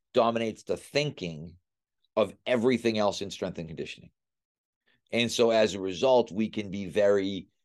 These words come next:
bench press fascinated. I do think a guy, you know, if you can squat double body weight, you probably should be doing something else. If you can bench press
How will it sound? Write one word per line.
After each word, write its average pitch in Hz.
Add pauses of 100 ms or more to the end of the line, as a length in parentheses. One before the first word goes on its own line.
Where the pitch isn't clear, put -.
(400)
bench 101
press 95
fascinated. 87
I 85
do 117
think -
a 92
guy, 107 (280)
you -
know, 107
if -
you 165
can 113 (560)
squat 120
double 107
body 101
weight, 110
you 110
probably 101
should 87
be 82
doing 92
something 78
else. - (840)
If 110
you 160
can 113
bench 110
press 120